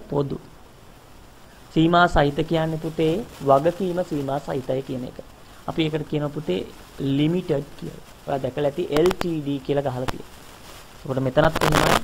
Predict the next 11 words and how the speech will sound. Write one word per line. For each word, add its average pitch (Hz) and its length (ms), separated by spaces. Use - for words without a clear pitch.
එල් 147 220
ටී 135 340
ඩී. 139 220
පෞද්ගලික 277 480
සමාගම් 151 500
වල 135 140
ඔයා 143 160
දැකලා 135 300
ඇති 143 120
පුතේ 165 320
පී 214 320